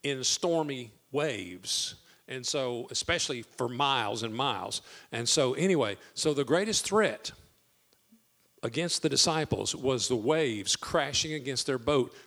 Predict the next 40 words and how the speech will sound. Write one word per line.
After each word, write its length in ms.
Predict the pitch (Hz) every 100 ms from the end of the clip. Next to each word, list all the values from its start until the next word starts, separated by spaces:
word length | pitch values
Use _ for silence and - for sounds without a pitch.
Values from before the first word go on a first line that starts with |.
| _
that 220 | - 117
could 420 | - 156 156 135 -
fill 360 | - 165 160
the 100 | 139
boat 260 | 135 139 131
up 320 | 127 127 -
and 100 | 110
sink 380 | - - 143 -
them. 260 | 117 92 82 - - - - - _ -
And 100 | 123
so 180 | - 151
the 100 | 131
Holy 200 | 160 160
Spirit 260 | - 147
showed 260 | 123 165 151
me 120 | 131
this. 460 | 117 113 113 - - - - -
He 140 | - 139
said, 400 | - 139 123 - -
when 180 | 127 123
Jesus 460 | 117 160 165 180 -
came 480 | - 156 143 120
walking 600 | 113 117 131 170 160 156 - - _ _ _ -
out 480 | 131 151 - -
to 180 | - 165
his 220 | 143 139
disciples 720 | - 127 - 143 151 165 156 156
in 140 | 127
the 80 | 120
middle 280 | 120 143 147
of 60 |
their 140 | 127 117
storm, 520 | - 160 160 160 165 - - -
he 180 | 160 170
was 300 | 131 123 117
walking 720 | 110 139 156 151 143 131 139
on 340 | 131 143 135
their 180 | 123 113
greatest 600 | 98 120 127 123 110 -
threat. 460 | 131 123 101 -